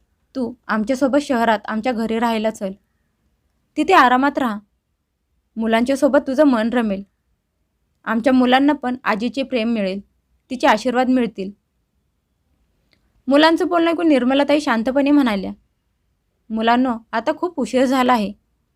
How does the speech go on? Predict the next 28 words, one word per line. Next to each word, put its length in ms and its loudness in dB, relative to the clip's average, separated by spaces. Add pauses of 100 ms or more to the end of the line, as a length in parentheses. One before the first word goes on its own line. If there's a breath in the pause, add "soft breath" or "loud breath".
(520)
आता 260 -4
मी 140 0
तुमच्यासोबत 640 0
कधीच 260 -4
येणार 260 0
नाही. 260 -2 (1300)
जर 260 2 (100)
खरंच 340 0 (120)
तुमच्या 240 -2
सगळ्यांना 420 0
जर 180 -2
तुमच्या 360 -6
चुकांची 380 -4
जाणीव 300 -2
झाली 240 0
असेल 320 -2 (600)
तर 100 2
एक 200 0
काम 200 2
करा, 280 -4 (1080)
मी 120 0
इथेच 300 0
माझ्या 240 2
घरात 320 0
राहते. 320 -4 (920)
तुम्ही 180 2
दोघं 320 4
भाऊ 240 0